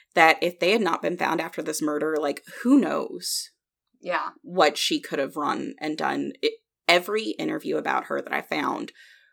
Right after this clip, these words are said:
Speaker 1: sounds like, what is the word I'm looking for? It, it sounds like the beginnings of a cult.
Speaker 2: Yeah, she sounds very charismatic.
Speaker 1: She was incredibly charismatic,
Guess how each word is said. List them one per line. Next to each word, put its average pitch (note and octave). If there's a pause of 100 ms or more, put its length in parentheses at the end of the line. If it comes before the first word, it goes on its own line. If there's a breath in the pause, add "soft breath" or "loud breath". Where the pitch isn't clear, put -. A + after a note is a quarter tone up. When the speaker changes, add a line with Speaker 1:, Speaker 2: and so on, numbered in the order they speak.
(420 soft breath)
Speaker 1:
sounds D#3 (680)
like, D#3 (1000 loud breath)
what -
is -
the -
word E3+
I'm -
looking -
for? D#3+
It, F#3+
it A#3
sounds C#4
like C#3+ (100)
the F#3
beginnings D3+
of -
a -
cult. - (220)
Speaker 2:
Yeah, -
she -
sounds A#3+
very G#3
charismatic. E3+
Speaker 1:
She -
was G3+
incredibly F3
charismatic, D2+